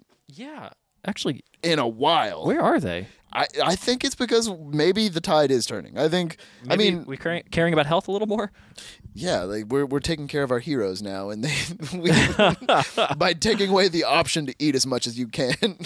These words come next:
Speaker 2: <laughs>
Speaker 1: I honestly, you're right though. Like, a lot of these, there are some buffets in some of the older places, but even the one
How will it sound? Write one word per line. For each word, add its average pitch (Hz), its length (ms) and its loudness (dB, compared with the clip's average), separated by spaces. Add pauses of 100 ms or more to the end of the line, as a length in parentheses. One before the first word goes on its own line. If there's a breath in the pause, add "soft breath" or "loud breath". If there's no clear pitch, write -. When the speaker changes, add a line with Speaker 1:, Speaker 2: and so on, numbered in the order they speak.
Speaker 2:
<laughs> - 1160 -2
Speaker 1:
I 214 240 0
honestly, 170 440 -2 (120)
you're 135 240 -2
right 135 220 0
though. 92 140 -2
Like, 95 180 -2
a 101 40 -4
lot 110 200 0
of 117 60 -4
these, 107 320 -4
there 135 160 4
are 156 120 4
some 135 460 -2
buffets 113 480 0
in 101 100 -8
some 110 160 -6
of 104 60 -2
the 95 60 -2
older 117 480 -2 (400)
places, 135 380 -4
but - 180 -2
even 139 240 -4
the 131 80 -2
one 131 440 -4